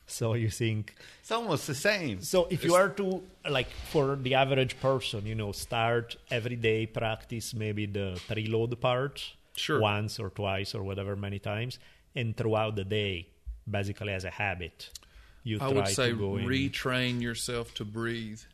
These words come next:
Speaker 3: in
Speaker 1: Okay.
Speaker 3: a deeper method the rest of the time that you're alive.
Speaker 1: So, and that's kind of like in your, like, today, you don't have to worry about the cold, you're just hanging out.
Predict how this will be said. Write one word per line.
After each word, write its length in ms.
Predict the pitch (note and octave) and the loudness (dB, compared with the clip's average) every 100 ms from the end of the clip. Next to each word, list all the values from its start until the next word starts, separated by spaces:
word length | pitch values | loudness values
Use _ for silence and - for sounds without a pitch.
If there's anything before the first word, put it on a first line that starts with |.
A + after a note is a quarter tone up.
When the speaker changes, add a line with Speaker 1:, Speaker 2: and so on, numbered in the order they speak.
| - - | -20 -12
Speaker 3:
in 100 | A#2 A2+ | -6 -6
Speaker 1:
Okay. 140 | G#2+ | -4
Speaker 3:
a 20 | F#2+ | -2
deeper 200 | F2 B2 | -2 -4
method 540 | A#2 A#2 A2+ A#2+ G2+ G#2 - _ - - - - | -4 -4 -4 -8 -12 -14 -20 _ -20 -20 -20 -12
the 80 | |
rest 380 | A2+ A2 G#2+ - | -8 -6 -6 -6
of 120 | A#2 | -6
the 100 | G#2+ | -6
time 420 | G#2+ A2 G#2+ G#2+ G#2+ | -8 -8 -8 -8 -8
that 180 | G2+ | -8
you're 120 | G#2+ G#2+ | -8 -8
alive. 600 | G2+ G2 F2+ E2+ F2 - _ _ _ _ - - | -8 -10 -12 -14 -16 -18 _ _ _ _ -20 -18
Speaker 1:
So, 380 | - - A2+ A2+ | -8 0 0 0
and 280 | B2+ A2 | -4 -4
that's 280 | G#2+ A2 - | -2 -2 -4
kind 220 | - A2+ | -4 -4
of 80 | G#2 | -2
like 220 | G2+ F#2+ - - - - | -4 -4 -10 -20 -20 -16
in 220 | G3 A2 | -8 -4
your, 320 | A2 G#2+ G#2+ G#2 G#2 - - - - | -2 0 0 -4 -8 -14 -18 -20 -12
like, 140 | F#2+ - - | -12 -12 -18
today, 360 | - A2+ G2+ F#2 | -8 -4 -2 -2
you 120 | F2+ | -6
don't 180 | F#2+ G#2 | -10 -8
have 140 | G#2 F#2+ | -8 -8
to 60 | A2 | -6
worry 200 | G#2 G2+ | -4 -2
about 220 | G2 G#2 | -2 -2
the 80 | G2+ | -4
cold, 400 | G#2 G2 F#2+ F#2 | -2 -2 -2 -4
you're 120 | F#2+ | -6
just 260 | F#2+ F#2 | -8 -10
hanging 280 | G#2+ G2+ G2 | -8 -8 -6
out. 200 | F#2+ F#2 | -6 -8